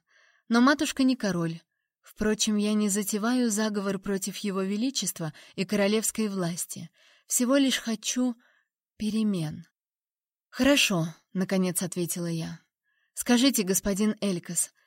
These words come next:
вас не угнетает сложившееся положение вещей? Вам не кажется, что женщины имеют прав меньше, чем мужчины?» Он приподнял брови в немом вопросе,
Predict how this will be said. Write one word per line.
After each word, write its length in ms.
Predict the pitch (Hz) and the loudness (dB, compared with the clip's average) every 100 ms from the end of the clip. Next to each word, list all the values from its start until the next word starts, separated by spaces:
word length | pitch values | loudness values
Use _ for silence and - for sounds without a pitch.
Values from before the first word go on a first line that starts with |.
| _ | _
вас 280 | 208 233 247 | 4 6 8
не 120 | 240 | 8
угнетает 640 | 240 214 226 226 285 269 247 | 8 8 6 6 4 4 4
сложившееся 840 | - 202 202 254 - 240 226 - | 2 2 2 0 2 0 2 0
положение 720 | 196 208 196 190 208 202 196 185 | -2 -2 -2 0 0 0 -2 -2
вещей? 640 | 190 - - 170 175 - _ _ _ _ _ | -2 -2 -2 -6 -10 -18 _ _ _ _ _
Вам 220 | - 240 262 | 6 8 8
не 100 | 254 | 8
кажется, 440 | 294 254 233 202 | 6 4 2 -2
что 220 | - 208 | 0 0
женщины 640 | 196 269 302 - 185 156 - - _ | 2 2 2 2 2 0 -4 -18 _
имеют 500 | 220 233 262 240 - | 6 6 6 4 0
прав 300 | 240 214 - | 0 0 0
меньше, 420 | 208 254 247 220 | 2 2 2 0
чем 200 | - 226 | 0 2
мужчины?» 760 | 220 226 - - 185 160 165 175 _ _ _ _ - | 2 2 2 0 0 -2 -6 -12 _ _ _ _ 2
Он 180 | 220 | 4
приподнял 560 | 220 233 226 220 214 214 | 4 2 4 4 4 2
брови 380 | 190 220 196 185 | 2 2 2 2
в 80 | 185 | 2
немом 340 | 196 202 190 | 2 2 0
вопросе, 640 | 190 190 240 247 - 233 | 0 0 0 2 2 0